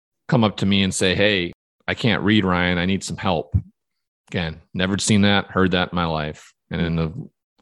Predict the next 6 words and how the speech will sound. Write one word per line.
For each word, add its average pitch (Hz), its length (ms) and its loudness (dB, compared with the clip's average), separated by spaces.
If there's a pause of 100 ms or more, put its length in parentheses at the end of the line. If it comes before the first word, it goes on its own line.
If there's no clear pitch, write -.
(380)
worst 101 240 0
possible 87 400 2
place 92 260 2
you 92 120 -2
could 92 120 -2
imagine, 92 680 0